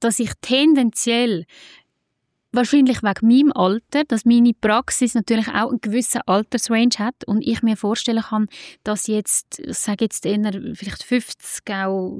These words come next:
sagen wir, sechzigjährige Frauen vielleicht auch eher zu älteren TherapeutInnen gehen.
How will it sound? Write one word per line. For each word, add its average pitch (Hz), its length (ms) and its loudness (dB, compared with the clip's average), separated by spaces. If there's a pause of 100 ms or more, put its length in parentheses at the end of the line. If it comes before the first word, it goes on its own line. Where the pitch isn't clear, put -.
sagen 185 340 -6
wir, 180 60 -4
sechzigjährige 247 760 0
Frauen 233 460 0 (260)
vielleicht 262 320 -2
auch 233 220 0
eher 254 300 2 (180)
zu - 140 -6
älteren 359 440 -2
TherapeutInnen 277 800 2
gehen. 302 220 2